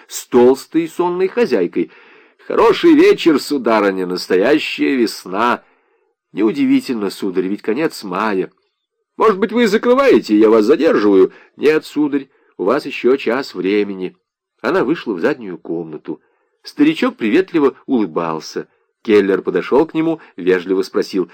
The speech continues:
«Разрешите подсесть?» Старичок не ответил. Это вывело Келлера из себя.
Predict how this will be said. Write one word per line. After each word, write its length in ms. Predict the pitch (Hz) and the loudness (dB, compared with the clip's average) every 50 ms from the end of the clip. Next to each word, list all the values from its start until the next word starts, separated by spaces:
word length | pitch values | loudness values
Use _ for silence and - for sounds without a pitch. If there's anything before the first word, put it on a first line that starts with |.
| - - _ | -16 -16 _
«Разрешите 640 | 104 107 98 101 95 92 - 147 196 226 - 277 254 | -2 0 2 2 0 0 2 2 0 0 0 -4 -2
подсесть?» 720 | - 143 120 - - - 131 - 175 - - - - - - _ _ _ _ _ _ _ _ _ | 0 0 -2 -2 0 2 4 4 4 2 -2 -10 -18 -20 -20 _ _ _ _ _ _ _ _ _
Старичок 560 | _ _ _ - 85 85 - - 170 190 - | _ _ _ -10 -10 -10 -4 -4 -4 -4 -2
не 60 | 233 226 | -4 -6
ответил. 580 | 226 226 - 180 - - - - 92 85 - _ _ _ _ _ _ _ _ _ _ _ _ _ _ - | -6 -6 -6 -8 -8 -8 -8 -8 -10 -10 -10 _ _ _ _ _ _ _ _ _ _ _ _ _ _ -8
Это 300 | 98 90 - - 104 98 | -8 -6 0 2 2 2
вывело 680 | 92 87 90 98 113 110 104 101 101 127 139 151 170 | 2 -2 0 0 2 2 2 2 0 0 0 -2 -4
Келлера 580 | 185 180 - - 85 80 80 80 92 107 127 143 | -6 -8 -8 -6 -6 -6 -4 -4 -4 -4 -4 -6
из 100 | 151 - | -8 -12
себя. 540 | - - - 131 127 113 78 78 65 - | -16 -14 -12 -12 -10 -8 -8 -10 -10 -10